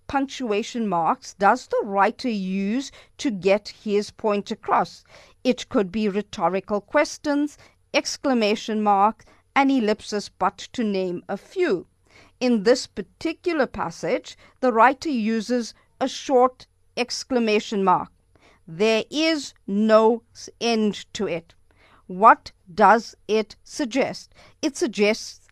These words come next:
his exasperation with the fact that people relapse into consumerism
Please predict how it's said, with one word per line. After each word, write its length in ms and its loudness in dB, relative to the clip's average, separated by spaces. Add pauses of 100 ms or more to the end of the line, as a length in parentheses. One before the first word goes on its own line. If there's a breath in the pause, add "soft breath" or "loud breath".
(100)
his 340 -2
exasperation 1200 -2 (260 soft breath)
with 180 0
the 80 -2
fact 440 2
that 260 -2
people 560 -4
relapse 540 0
into 280 -6
consumerism 1000 -2